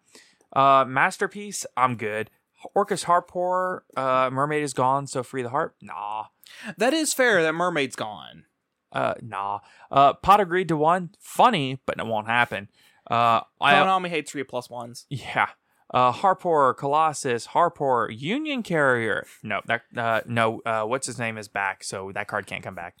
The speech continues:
Speaker 2: Like, if they wanna bring back Union Carrier, they need to errata it so it's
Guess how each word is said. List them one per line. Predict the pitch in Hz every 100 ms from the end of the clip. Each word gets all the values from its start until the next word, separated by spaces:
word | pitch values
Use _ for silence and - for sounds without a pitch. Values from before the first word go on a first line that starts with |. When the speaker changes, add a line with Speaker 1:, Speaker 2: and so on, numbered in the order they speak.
| -
Speaker 2:
Like, | 196 190
if | -
they | 208
wanna | 233 285
bring | 202 185
back | 185
Union | 123 117 139
Carrier, | 151 185 202
they | 156
need | 156 202
to | 196
errata | 143 127 127 160
it | 202 151
so | 156
it's | 143